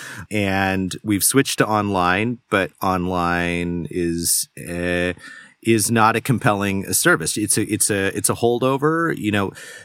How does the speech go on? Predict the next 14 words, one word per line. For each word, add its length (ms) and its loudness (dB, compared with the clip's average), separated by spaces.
there 200 6
are 60 0
things 340 2
you 100 4
can 220 2
do 320 4
online 400 2
that 80 -2
you 100 0
can't 280 -2
do 180 0
in 100 -2
person, 680 0
but 240 2